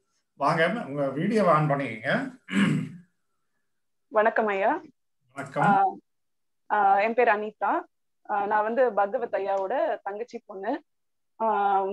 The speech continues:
Speaker 2: நான் வந்து இனிஷியலாவே, ஆ, மாமா வந்து அப்படியே லைட்டா சொல்லிட்டு இருப்பாங்க அது உங்களோட இதை பத்தி. நான் வந்து லைட்டா அப்படியே அந்த ரொம்ப ஃபுல்லா வந்து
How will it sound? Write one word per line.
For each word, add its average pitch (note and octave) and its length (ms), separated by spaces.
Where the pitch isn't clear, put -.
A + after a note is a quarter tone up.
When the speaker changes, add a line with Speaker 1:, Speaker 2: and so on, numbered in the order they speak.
Speaker 2:
நான் A3 320
வந்து A#3 260
இனிஷியலாவே, B3+ 960
ஆ, G3+ 600
மாமா B3 340
வந்து A#3+ 420
அப்படியே A#3+ 320
லைட்டா C4 140
சொல்லிட்டு A#3 440
இருப்பாங்க G#3 200
அது G3 240
உங்களோட G3 200
இதை G3+ 160
பத்தி. - 260
நான் G#3 220
வந்து B3 380
லைட்டா B3+ 200
அப்படியே C4 320
அந்த A3+ 460
ரொம்ப C#4+ 340
ஃபுல்லா C#4 280
வந்து C4 360